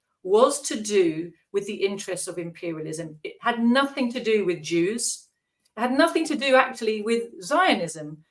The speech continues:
Zionism and the creation of a Jewish state became a cover. The Holocaust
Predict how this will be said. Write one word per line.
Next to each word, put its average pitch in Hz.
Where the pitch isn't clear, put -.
Zionism 269
and 214
the 196
creation 226
of 254
a 254
Jewish 202
state -
became 220
a 214
cover. 233
The 220
Holocaust 254